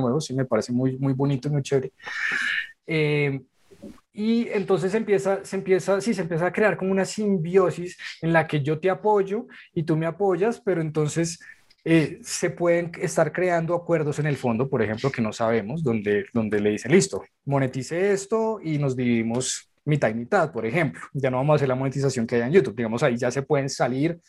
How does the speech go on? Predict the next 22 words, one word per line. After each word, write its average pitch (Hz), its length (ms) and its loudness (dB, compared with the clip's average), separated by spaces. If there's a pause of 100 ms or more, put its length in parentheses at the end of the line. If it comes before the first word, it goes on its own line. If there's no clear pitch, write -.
(120)
de 131 100 0
esa 127 160 0
plataforma 131 600 2
cuando 117 260 -2
se 107 80 -6
está 113 160 -4
hablando 123 460 0 (220)
de 156 240 2
un 127 380 0 (380)
creador 160 480 2
de 151 80 -2
contenido 151 800 0 (160)
tan 156 180 2
grande 135 340 -2
como, 139 520 0
como, 117 540 0 (100)
em, 113 500 0 (640)
como 135 160 2
esta 131 160 -2
baterista. 147 640 -2 (760)
Y 165 920 0 (160)
ahora, 165 480 0